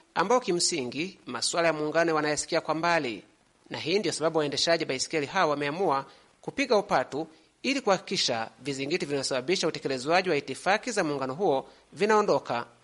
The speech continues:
Wanasema vizingiti hivi haviwezi kuondoka ikiwa wananchi ambao kimsingi ndio nguzo ya muungano huo hawatakuwa na taarifa kuhusu faida za muungano, kama anavyofahamisha John Barongo, kiongozi wa msafara huu.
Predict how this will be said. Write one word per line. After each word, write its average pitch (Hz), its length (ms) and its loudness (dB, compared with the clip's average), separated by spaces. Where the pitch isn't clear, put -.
Wanasema 175 340 2
vizingiti 185 460 0
hivi 202 300 0
haviwezi 185 400 2
kuondoka 156 720 -2
ikiwa 160 240 0
wananchi 156 420 0
ambao 165 200 2
kimsingi 170 480 -2
ndio 139 200 -2
nguzo 196 320 0
ya 156 60 2
muungano 127 300 -4
huo 156 320 2
hawatakuwa 220 600 4
na 175 100 0
taarifa 180 400 2
kuhusu 170 340 -2
faida 170 240 -2
za 151 100 0
muungano, 151 560 2
kama 254 160 2
anavyofahamisha 185 760 2
John 175 220 0
Barongo, 151 500 2
kiongozi 151 400 -2
wa 160 40 0
msafara 156 320 0
huu. 160 300 -2